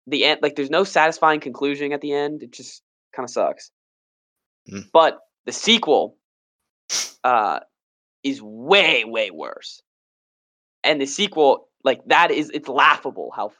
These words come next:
Speaker 1: how bad the sequel is. Like, they get into the, they get into the woods, and, like, apparently, like, when they're in the woods, like, they go through, like,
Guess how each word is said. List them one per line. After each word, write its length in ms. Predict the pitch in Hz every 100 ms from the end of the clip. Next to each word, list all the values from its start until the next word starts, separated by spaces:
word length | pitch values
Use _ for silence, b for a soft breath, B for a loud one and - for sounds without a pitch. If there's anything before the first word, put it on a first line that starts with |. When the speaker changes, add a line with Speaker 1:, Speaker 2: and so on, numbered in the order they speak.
| _
Speaker 1:
how 160 | - 117
bad 340 | - 110 90
the 60 | 87
sequel 360 | - - 65 69
is. 240 | 55 _ _ _
Like, 220 | 139 139 _ -
they 120 | 147
get 180 | 185 165
into 140 | 165
the, 380 | 143 127 113 - _ _ _ _ _ _ _
they 120 | 151
get 160 | 151 175
into 120 | 170
the 100 | 135
woods, 380 | 117 135 143 131
and, 100 | 131
like, 240 | 113 - _
apparently, 420 | - 147 143 139
like, 240 | 117 101 _ _ _ _ _ _ _
when 160 | 143 170
they're 100 | 160
in 60 | 147
the 60 |
woods, 320 | 123 139 143
like, 200 | 135 135 131
they 80 |
go 180 | 123 135
through, 160 | 139 143
like, 200 | 110